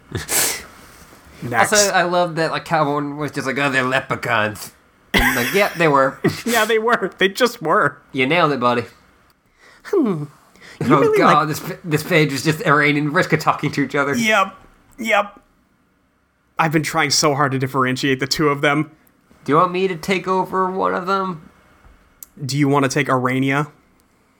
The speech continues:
Speaker 1: Sure, if you don't mind.
Speaker 2: Yeah, go for it.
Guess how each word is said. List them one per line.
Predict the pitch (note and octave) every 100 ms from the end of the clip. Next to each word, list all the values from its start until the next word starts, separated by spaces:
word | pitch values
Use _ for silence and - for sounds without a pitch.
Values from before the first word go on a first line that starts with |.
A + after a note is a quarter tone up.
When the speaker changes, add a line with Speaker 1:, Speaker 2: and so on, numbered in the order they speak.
| _ _ _ _ _ _ _ -
Speaker 1:
Sure, | - C#3+ A2 G#2+ -
if | C#3
you | C3+
don't | A#2
mind. | G#2 G#2 G#2 - - - _ -
Speaker 2:
Yeah, | E3 C#3
go | C#3
for | C3+
it. | B2+